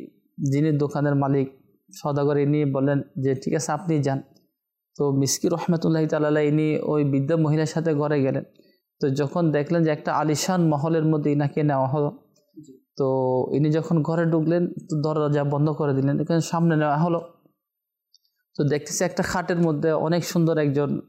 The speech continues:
মানে কি, মহিলা খুব সাজসজ্জা করে বসে আছে।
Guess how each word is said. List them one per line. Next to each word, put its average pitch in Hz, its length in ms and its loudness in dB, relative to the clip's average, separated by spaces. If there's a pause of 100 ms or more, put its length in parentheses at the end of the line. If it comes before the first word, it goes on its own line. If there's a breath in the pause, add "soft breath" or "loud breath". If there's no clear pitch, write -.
মানে 151 180 2
কি, 151 460 0 (640 soft breath)
মহিলা 151 600 2 (560)
খুব 170 340 -2
সাজসজ্জা 160 600 -2
করে 160 220 0
বসে 143 300 -2
আছে। 147 260 -2